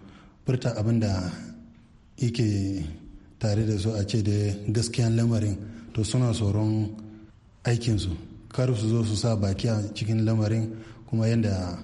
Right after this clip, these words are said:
D S P Tijani abin da ya same shi nan ya same su, shi ya sa suna gudu lamarin. Amma dai ta bangaren shawara kan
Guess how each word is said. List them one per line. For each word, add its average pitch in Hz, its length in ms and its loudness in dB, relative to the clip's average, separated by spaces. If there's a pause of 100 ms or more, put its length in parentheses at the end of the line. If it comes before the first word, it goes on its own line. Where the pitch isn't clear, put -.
(240)
D 117 200 2
S 104 100 0
P 113 160 0
Tijani 101 400 2
abin 104 260 2
da 101 80 4
ya 101 120 2
same 98 340 2
shi 104 160 0
nan 95 260 2 (220)
ya 101 120 0
same 95 340 0
su, 101 140 -2
shi - 140 -2
ya 110 120 2
sa 110 160 0
suna 107 260 0
gudu 95 320 0 (300)
lamarin. 95 400 2 (440)
Amma 110 320 2
dai 113 220 2 (420)
ta 117 120 0
bangaren 117 640 2
shawara 117 540 2
kan 101 160 0